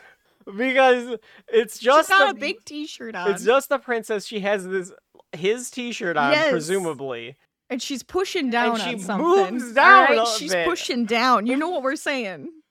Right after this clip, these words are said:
Speaker 2: All right, she's straddling something and she's
Speaker 1: And I was
Speaker 2: pushing
Speaker 1: like,
Speaker 2: down.
Speaker 1: "I did not expect a sex scene in Gymkata." We were wrong.
Speaker 2: We were wrong.
Speaker 1: We
Speaker 2: She
Speaker 1: were,
Speaker 2: was just giving
Speaker 1: we
Speaker 2: him
Speaker 1: were
Speaker 2: a
Speaker 1: being
Speaker 2: massage.
Speaker 1: dirty.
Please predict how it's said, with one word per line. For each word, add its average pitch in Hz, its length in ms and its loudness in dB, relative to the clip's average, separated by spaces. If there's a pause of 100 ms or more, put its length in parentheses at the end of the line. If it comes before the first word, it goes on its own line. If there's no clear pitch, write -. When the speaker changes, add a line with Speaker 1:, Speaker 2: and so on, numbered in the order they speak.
(120)
Speaker 2:
All 208 60 -2
right, 240 220 -2
she's 254 180 -10
straddling 349 500 -2
something 330 460 -4
and 233 80 -6
she's 208 160 -12
Speaker 1:
And 311 80 -4
I 359 80 2
was 370 100 0
Speaker 2:
pushing 349 160 -6
Speaker 1:
like, 311 120 2
Speaker 2:
down. 233 240 4
Speaker 1:
"I - 20 0
did 220 100 -4
not 339 240 4
expect 311 500 -2
a 240 180 2
sex 349 420 -4
scene 220 340 -8
in 233 200 -2
Gymkata." 247 960 -4 (260)
We 180 180 -2
were 262 140 -4
wrong. 151 460 -4 (140)
Speaker 2:
We 285 160 -6
were 330 120 0
wrong. 175 180 0
Speaker 1:
We 170 60 0
Speaker 2:
She 175 40 0
Speaker 1:
were, - 60 0
Speaker 2:
was 262 60 -4
just 262 160 -6
giving 247 160 -2
Speaker 1:
we - 60 -2
Speaker 2:
him - 60 -2
Speaker 1:
were - 40 -4
Speaker 2:
a - 20 -4
Speaker 1:
being 180 160 0
Speaker 2:
massage. 156 100 -6
Speaker 1:
dirty. 147 360 -6